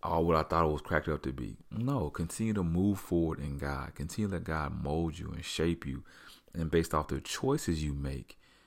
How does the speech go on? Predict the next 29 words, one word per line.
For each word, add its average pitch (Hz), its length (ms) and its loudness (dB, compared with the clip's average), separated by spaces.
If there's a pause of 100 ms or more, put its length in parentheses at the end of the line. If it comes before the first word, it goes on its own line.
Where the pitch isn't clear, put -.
(280)
grow 87 440 4
you 76 320 2
and 71 160 -4
mature 113 360 0
you 87 220 2
in 62 140 -6
Him. - 280 -10 (920)
You 82 100 -4
can't - 300 0
stay 98 260 4
in 80 160 0
darkness 73 640 0 (180)
and 78 160 -2
live 80 220 2
with 73 100 -4
God 76 300 2
in 67 80 -6
the 64 80 -6
light. - 300 -4 (720)
You - 100 -8
gotta 73 180 0
let 73 100 0
a 65 60 0
lot 73 160 2
of 76 80 -4
those 71 180 -4
darkness 85 540 0 (440)
and 73 120 -4
those 73 180 -2